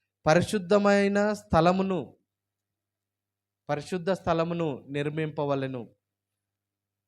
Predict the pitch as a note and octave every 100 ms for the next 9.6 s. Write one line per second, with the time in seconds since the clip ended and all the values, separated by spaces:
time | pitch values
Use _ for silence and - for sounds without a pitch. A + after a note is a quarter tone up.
0 | _ _ _ _ _ _ _ E3+ G3 G3+
1 | A3+ A3 F3+ G3 G#3 G#3 G#3 G#3+ G#3+ G#3
2 | E3+ F3+ F3 F3+ G3 G3 G3 F3+ F3 F3+
3 | F#3+ F#3+ F3+ - D#3 - F#3 F3+ F3+ F3+
4 | F#3 - D#3+ F#3 F3 F3+ G3 E3+ C3+ D3
5 | F3 _ _ _ _ - G#3 G#3 G#3 E3+
6 | D3 C#3+ F#3+ - _ _ _ - G3 G#3
7 | G3+ G3+ G#3+ G#3+ G3 F#3+ G3+ G3+ F#3 -
8 | F#3+ G#3 G3 D#3 - F#3 F#3 G3 F#3+ E3+
9 | F3+ F#3+ F3 E3+ A#2+ G2+